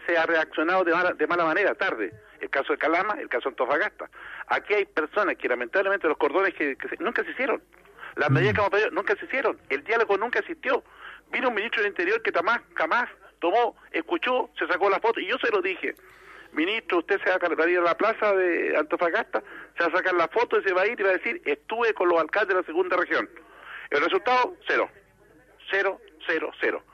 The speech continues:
Speaker 1: Entonces yo creo que ser franco hay que decir las cosas, que creo que el gobierno debe reaccionar y escuchar la voz de los alcaldes, a lo menos, o compartir con ellos para ver qué, qué opinamos.
Speaker 2: Ujú.
Speaker 1: No somos, no tenemos la verdad, pero a lo menos somos parte importante de, de la comunidad, somos quienes representamos una comuna. Entendiéndolo así, creo que la,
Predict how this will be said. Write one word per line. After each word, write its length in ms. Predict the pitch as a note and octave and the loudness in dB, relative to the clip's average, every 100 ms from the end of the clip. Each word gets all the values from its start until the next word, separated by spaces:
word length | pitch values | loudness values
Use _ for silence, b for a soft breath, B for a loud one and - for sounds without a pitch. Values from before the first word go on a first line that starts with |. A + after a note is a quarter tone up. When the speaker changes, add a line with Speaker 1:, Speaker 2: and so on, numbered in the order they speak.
| B | B
Speaker 1:
Entonces 260 | B D#3 E3+ | B -6 -4
yo 80 | B3 | -4
creo 200 | - B3+ | -4 -4
que 100 | - | -2
ser 140 | G#3 G3 | -2 0
franco 280 | A3 A3 | 0 2
hay 60 | G3+ | -2
que 100 | - | 0
decir 160 | - F#3 | -2 0
las 100 | F#3 | 0
cosas, 280 | F3+ F#3 F3+ B B B | 2 2 0 B B B
que 100 | D3+ | -2
creo 200 | D#3 G3 | 4 4
que 60 | G3 | 4
el 60 | F#3 | 4
gobierno 240 | E3+ F#3 | 4 4
debe 200 | F3+ F#3 | 4 4
reaccionar 500 | F3 E3 D#3 E3 F#3+ - B B | 4 2 0 0 0 -4 B B
y 60 | F#3+ | -4
escuchar 420 | E3+ - C#3+ D#3+ | -2 -2 0 2
la 120 | D#3+ | 4
voz 120 | D#3 E3+ | 4 4
de 80 | |
los 120 | D#3+ C#3+ | 4 2
alcaldes, 340 | C3 F3+ F#3 | 2 0 2
a 20 | |
lo 120 | C3 C3 | 2 2
menos, 240 | F3 F#3 - | 0 -2 -2
o 80 | C#3 | 0
compartir 380 | D3 C#3+ B2+ G3+ | 0 0 -4 -2
con 180 | D#3 | 0
ellos 180 | E3 F#3 | 0 0
para 140 | D3+ C#3+ | 2 2
ver 100 | D#3+ | 0
qué, 160 | D#3 - - | -4 -6 -4
qué 100 | F3 | -2
opinamos. 540 | D3 D#3+ B3+ B2+ F3+ - | -2 0 0 0 -4 0
Speaker 2:
Ujú. 280 | B2+ C3+ A2+ | 2 4 4
Speaker 1:
No 80 | D3 - | 0 0
somos, 280 | A#3 A#3+ | 0 0
no 100 | E3 | 0
tenemos 220 | E3 F#3+ G#3 | 0 2 2
la 100 | E3+ | 2
verdad, 280 | D3+ B3+ - B B | 2 0 -2 B B
pero 160 | - A2+ | -4 -2
a 20 | |
lo 80 | G2 | 0
menos 220 | F3+ F#3+ | 0 0
somos 200 | C#3 C3+ | 0 -2
parte 180 | C#3+ C#3 | -4 -6
importante 480 | A#2+ A#2 D3 D3 C3+ | -4 -2 0 0 0
de, 140 | B2 | -2
de 80 | A2 | -2
la 100 | A#2 | 0
comunidad, 340 | A2+ A#2 F3+ G3+ | 0 -2 -2 0
somos 180 | F3 D#3+ | 0 0
quienes 200 | - C3+ | -2 -2
representamos 560 | C#3 A#2+ A2 G3 B3 | -2 -4 -4 0 2
una 100 | A#3+ | 2
comuna. 380 | F3+ F3 C3 G#2 - B B | 2 2 2 -2 -6 B B
Entendiéndolo 540 | B A#2+ D3 F#3+ G#3 F#3+ | B -2 -2 0 2 0
así, 260 | E3+ A3+ - B B B | 0 -4 -6 B B B
creo 220 | - E3 E3+ | -2 0 0
que 80 | |
la, 120 | D3+ | 0